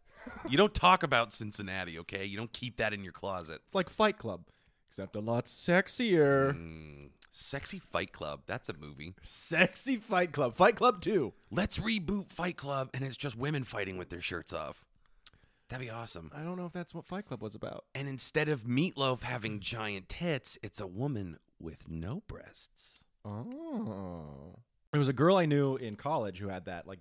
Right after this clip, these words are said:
Speaker 2: she was already, like, back problem city.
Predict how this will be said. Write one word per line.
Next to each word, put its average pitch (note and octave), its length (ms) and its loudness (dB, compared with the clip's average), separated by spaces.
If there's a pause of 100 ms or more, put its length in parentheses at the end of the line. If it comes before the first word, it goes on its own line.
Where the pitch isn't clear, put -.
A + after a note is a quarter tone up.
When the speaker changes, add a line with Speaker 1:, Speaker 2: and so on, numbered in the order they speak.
Speaker 2:
she - 260 -6
was G#2+ 160 -4
already, A2 280 0
like, F#2+ 320 -6 (880)
back A#2+ 340 0
problem B2+ 420 2
city. D3+ 460 0